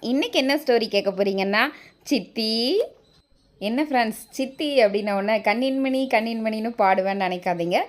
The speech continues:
இது வந்து ஒரு ஸ்டோரி. அதாவது, இரண்டாம் தாரமா இருந்த அந்த சித்தி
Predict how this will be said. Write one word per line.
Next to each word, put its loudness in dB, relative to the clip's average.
இது -4
வந்து 0
ஒரு 0
ஸ்டோரி. -2
அதாவது, 0
இரண்டாம் 0
தாரமா 0
இருந்த 0
அந்த -2
சித்தி -10